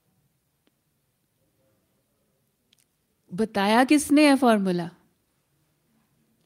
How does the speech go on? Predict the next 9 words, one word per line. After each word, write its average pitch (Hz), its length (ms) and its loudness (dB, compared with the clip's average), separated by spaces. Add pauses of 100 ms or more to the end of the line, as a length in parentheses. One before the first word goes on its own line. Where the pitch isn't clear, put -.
(120)
फॉर्मूला 208 360 -2
है 208 200 -2
ना, 240 160 -4
लॉ 202 440 0
है, 262 280 -4 (880)
यूनिवर्सल 285 720 4
लॉ 208 220 2
है 190 220 -8
कि - 220 -8